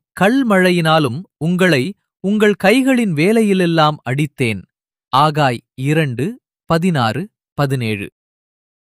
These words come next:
இந்த எச்சரிப்புகளினால் எழுப்பப்பட்டவர்களாக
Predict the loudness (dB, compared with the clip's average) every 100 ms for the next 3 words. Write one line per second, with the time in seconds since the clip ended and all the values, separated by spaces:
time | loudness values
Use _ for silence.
0 | _ _ -6 -2 2 2 2 0 0 2
1 | 2 2 2 4 2 2 0 0 0 0
2 | 0 0 0 0 2 2 2 2 -2